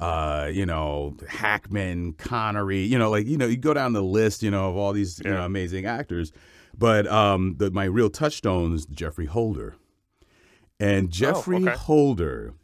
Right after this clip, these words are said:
Speaker 1: uh, you know, if your audience doesn't know who Jeffrey Holder is, look him up because he's one of the most amazing Renaissance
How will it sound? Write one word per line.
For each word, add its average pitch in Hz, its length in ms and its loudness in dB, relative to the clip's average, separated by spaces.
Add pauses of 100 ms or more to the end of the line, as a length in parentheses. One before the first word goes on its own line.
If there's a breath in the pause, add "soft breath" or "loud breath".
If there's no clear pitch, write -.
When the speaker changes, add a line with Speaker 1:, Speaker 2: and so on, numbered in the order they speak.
(100)
Speaker 1:
uh, 98 160 2
you 101 180 2
know, 107 60 2
if 98 60 0
your 117 200 2
audience 135 440 2
doesn't 113 240 0
know 107 100 2
who 104 140 2
Jeffrey 98 340 0
Holder 92 340 0
is, 78 200 -2
look - 200 2
him 190 140 2
up 90 180 -2
because 95 380 -2
he's 113 220 -2
one 135 180 -2
of 135 100 0
the 123 80 -4
most 120 400 -2
amazing 117 1080 0
Renaissance 110 920 -4